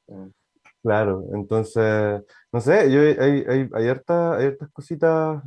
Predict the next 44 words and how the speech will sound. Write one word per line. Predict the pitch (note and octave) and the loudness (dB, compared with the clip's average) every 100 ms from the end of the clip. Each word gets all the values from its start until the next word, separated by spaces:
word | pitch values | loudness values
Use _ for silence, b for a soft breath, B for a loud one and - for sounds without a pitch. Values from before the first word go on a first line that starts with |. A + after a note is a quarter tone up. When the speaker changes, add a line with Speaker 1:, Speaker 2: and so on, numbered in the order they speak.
| - | -6
Speaker 2:
eh, | A#2+ A#2+ A#2 A2+ A2+ A2 A2 b b b - | -2 0 0 0 -2 -4 -10 b b b -12
la, | A2+ A2+ A2+ | -8 0 0
lo | - A2+ A2+ | 0 2 4
del, | A2+ A2 | 4 2
lo | A2+ A2+ | 0 0
del | A2 | 0
tras | B2+ | -2
bambalinas | B2 B2 A2 B2+ D#3+ | -2 -2 -2 -2 -4
nos | D#3+ | -4
gusta | C#3+ D3+ C#3 | -6 -6 -4
mucho | D3+ D#3 E3+ | -4 -4 -6
y | C3+ A#2+ | -6 -6
eso | B2+ | -8
está, | C3 - A#2+ A#2 A2 - | -10 -4 -2 0 -2 -6
está, | F2+ - A#2+ A2+ G#2+ G2 F#2 D#2+ - - G2 | -14 -8 -2 -2 -2 -4 -8 -10 -16 -12 -8
eh, | F#2 F2+ F2 F2 F2 - - | -6 -8 -10 -12 -16 -18 -10
queda | - A2 | -4 -2
patente | G#2+ G2+ A#2 A#2+ | 0 -2 -2 0
ahí | C3 C3+ | 2 2
en | C3 | 2
el, | B2 A#2+ A2 G2+ | 0 -2 -4 -4
en | G#2 | -6
cómo | G2+ A#2 A#2 A2+ G#2+ G2+ - - - | -6 -4 0 0 -2 -4 -8 -16 -10
elegimos | G#2 G2 C#3 D3 | -6 -2 2 2
contar | C#3+ C#3+ D3+ | 2 0 2
esa | D3+ C#3+ | 0 -2
historia, | - E3+ | -2 0
porque | C#3 A#2+ A2+ | 0 -2 -4
lo, | A2 A2 | -2 -2
lo | G2+ | -4
hicimos | G#2 A#2+ A#2 | -8 -8 -8
con | - A2 | -6 -4
un, | G#2+ G2+ - | -4 -6 -8
un, | G2+ G2 - | -8 -8 -8
una | G2+ | -10
historia | G2+ A2+ A2 | -4 0 2
oral, | A#2+ C#3+ D3 _ _ _ _ | 2 2 -2 _ _ _ _
con | A#2 A2 G#2 G#2 G2+ G2 F#2+ F2+ | -4 -2 -2 -4 -4 -4 -6 -6
las | F#2+ F#2 | -8 -6
cuñas | - C#3 C#3 B2 | -2 2 2 2
ahí | A#2 A#2+ B2 A#2 A2+ A2 G#2 | 0 0 -2 -4 -6 -6 -6
desnudas | G2+ G#2 A#2 D3+ D3+ | -6 -4 0 0 0
un | D3+ D3 | -2 -2
poco, | D3+ D3 D3 D3 | -2 -2 -4 -6